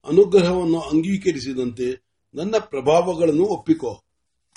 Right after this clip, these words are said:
ವಿಶ್ವಾಮಿತ್ರನಿಗೆ ಅವಳ ವಿಚಾರ ಸರಣಿಯು ಶುದ್ಧವಾಗಿರುವುದೆಂದು ಮನಸ್ಸಿಗೆ ಅರಿಕೆಯಾಯಿತು. ಆತನು ಹೇಳಿದನು, ಮೇನಕ, ನೀನು ಹೇಳುವುದು ಧರ್ಮಸಮ್ಮತವಾಗಿದೆ. ಧರ್-, ಧರ್ಮವು ಹೇಗೆ ಹೇಗೆ ಆದರೂ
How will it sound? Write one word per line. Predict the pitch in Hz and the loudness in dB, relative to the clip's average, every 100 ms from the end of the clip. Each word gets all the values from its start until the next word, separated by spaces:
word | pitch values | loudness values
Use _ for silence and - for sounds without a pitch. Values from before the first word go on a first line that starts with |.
| _ _ _ _ _ _ _ _ _ _ _ _ _ _ _ _ _ _ _ _ - | _ _ _ _ _ _ _ _ _ _ _ _ _ _ _ _ _ _ _ _ -10
ವಿಶ್ವಾಮಿತ್ರನಿಗೆ | 175 - 208 180 175 160 156 175 | -8 0 2 4 2 0 -2 -2
ಅವಳ | 175 156 156 165 | -2 2 4 4
ವಿಚಾರ | 147 131 170 165 | 2 0 2 2
ಸರಣಿಯು | 160 160 147 151 151 139 | 2 0 0 -2 -2 -6
ಶುದ್ಧವಾಗಿರುವುದೆಂದು | 156 - 165 147 143 143 135 139 143 165 | -8 -2 2 2 0 -6 -4 -2 -2 -4
ಮನಸ್ಸಿಗೆ | 127 143 - 147 | -6 -8 -8 -10
ಅರಿಕೆಯಾಯಿತು. | 156 - 123 160 147 127 117 107 - _ _ _ _ _ _ _ | -10 -10 -10 -6 -4 -4 -4 -8 -20 _ _ _ _ _ _ _
ಆತನು | 143 147 151 127 | -2 0 0 0
ಹೇಳಿದನು, | 135 113 107 - _ _ - | 0 -4 -8 -12 _ _ -8
ಮೇನಕ, | 139 147 156 160 - _ _ - | -6 -4 -6 -8 -10 _ _ 0
ನೀನು | 156 156 | 2 2
ಹೇಳುವುದು | 131 147 135 185 | 0 -2 2 2
ಧರ್ಮಸಮ್ಮತವಾಗಿದೆ. | 127 135 143 156 - 147 139 123 113 95 87 _ _ _ _ _ - | 0 -4 -4 -6 -6 -8 -6 -4 -4 -8 -18 _ _ _ _ _ -10
ಧರ್-, | 107 135 127 | -8 -8 -6
ಧರ್ಮವು | 139 165 170 165 | -4 -2 0 2
ಹೇಗೆ | 147 143 151 | 0 -4 -6
ಹೇಗೆ | 131 156 143 160 | -6 -6 -4 -2
ಆದರೂ | 139 127 110 117 135 | -2 -4 -6 -8 -8